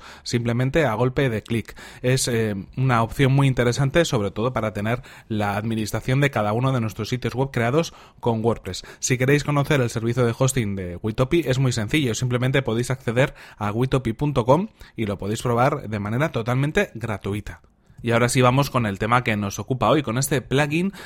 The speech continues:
llamado WooCommerce Short Codes. Como sabéis, eh, WooCommerce ofrece una serie de short codes, de short codes, eh, que nos permiten, eh, introducir determinados elementos dentro del contenido que estamos, eh, creando en nuestros, en nuestras páginas de WordPress o en nuestros productos de WooCommerce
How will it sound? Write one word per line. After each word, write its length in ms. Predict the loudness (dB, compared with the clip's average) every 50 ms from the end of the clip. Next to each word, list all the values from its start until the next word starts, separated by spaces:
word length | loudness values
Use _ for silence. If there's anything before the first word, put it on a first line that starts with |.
| -18 -8
llamado 360 | -6 -4 -2 0 0 0 0 0
WooCommerce 640 | 2 0 0 2 2 2 2 2 0 -2 -4 -10 -14 -16 -18 -14
Short 380 | -12 -2 2 2 2 2 0 -2
Codes. 400 | -2 0 0 0 0 -2 -8 -12
Como 240 | -8 -6 -4 -4 -2
sabéis, 400 | -2 0 0 2 2 0 -2 -2
eh, 240 | -4 -4 -4 -4 -4
WooCommerce 440 | -6 -4 -2 0 0 0 0 -2 -4
ofrece 320 | -6 -6 -4 -2 0 0
una 160 | 0 0 -4
serie 240 | -4 -4 -6 -6 -4
de 100 | -4 -6
short 220 | -6 -6 -8 -6 0
codes, 420 | 0 2 2 0 -2 -8 -12 -12
de 80 | -14 -12
short 260 | -8 -8 -8 -8 -6
codes, 380 | -4 -4 -2 0 -2 -2 -4 -8 -12 -16 -18 -12 -6
eh, 160 | -4 -4 -4
que 120 | -2 -2
nos 180 | -4 -4 -4 -4
permiten, 560 | -4 -4 -2 -2 -2 -2 0 0 0 -2 -2 -6 -10 -16 -10 -6
eh, 240 | -4 -4 -4 -4 -4
introducir 420 | -6 -4 -2 0 0 2 2 2 0
determinados 600 | 0 0 0 -2 -2 -2 -2 -2 -2 -2 -2 -2
elementos 540 | -2 -2 -2 -2 -2 -2 -2 -4 -4 -4 -8 -14 -18 -10 -6
dentro 340 | -4 -4 -2 -2 -2 -2
del 180 | 0 -2 -4 -4
contenido 680 | -4 -4 -4 -2 -2 -2 -2 -2 0 0 -2 -2 -4 -8
que 420 | -10 -8 -6 -6 -6 -6 -6 -8 -8
estamos, 480 | -10 -8 -10 -8 -6 -6 -6 -6 -6 -8
eh, 280 | -8 -8 -10 -10 -12 -12 -14 -16 -16 -16 -12 -4
creando 500 | -2 0 2 2 2 2 2 2 4 2
en 220 | 2 0 -2 -4
nuestros, 580 | -8 -8 -10 -10 -8 -6 -6 -6 -6 -6 -8 -8
en 300 | -10 -10 -12 -10 -10 -10
nuestras 260 | -10 -8 -10 -12 -4
páginas 520 | -4 -4 -2 0 0 2 2 2 2 0
de 120 | 0 -2 -2
WordPress 440 | 0 0 0 0 0 -2 -4 -4 -6
o 20 |
en 80 | -8 -8
nuestros 260 | -8 -10 -10 -10 -10
productos 520 | -6 -4 -2 -2 -2 0 0 0 0 0
de 80 | -2 -2
WooCommerce 540 | -2 -4 -2 -2 0 0 0 0 -2 -4